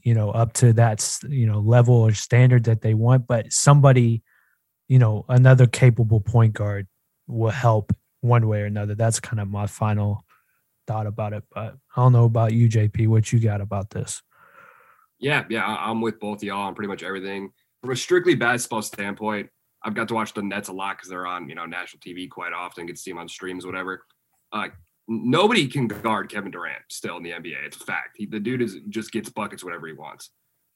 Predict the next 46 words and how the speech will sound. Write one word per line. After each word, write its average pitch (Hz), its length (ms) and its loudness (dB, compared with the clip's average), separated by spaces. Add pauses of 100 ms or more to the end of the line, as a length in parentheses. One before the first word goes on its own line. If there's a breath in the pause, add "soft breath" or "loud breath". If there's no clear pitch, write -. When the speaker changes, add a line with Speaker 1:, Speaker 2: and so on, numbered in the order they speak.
Speaker 2:
But 113 300 -4 (560)
what 127 400 -4
the 117 80 -2
Nets 151 260 0
are 156 80 0
running 120 220 0
into 107 320 -4
is, 92 120 -12
is - 260 -12 (300)
kind 113 200 -4
of 104 80 -10
what 107 120 -6
we've 104 140 -6
been 104 120 -4
talking 117 280 -4
about. 80 240 -14
The 92 80 -14
fact 101 240 -10
that 95 220 -10 (560)
if, 117 260 -2
when 123 160 2
James 139 300 -2
Harden 135 280 2
isn't 113 200 -2
getting 117 180 0
to 110 60 -4
the 107 60 -6
free 107 180 -6
throw 98 160 -10
line 90 240 -10
'cause - 80 -20
the 98 80 -14
shot 107 320 -6
has 104 100 -10
been 101 140 -8
a 90 40 -10
little 101 160 -6
iffy 104 260 -6
so 92 180 -10
far, 87 320 -8 (460)
the 123 80 -2
ball 131 240 2
gets 170 200 -2
a 127 40 -2
little 113 220 -2
stagnant. 87 580 -8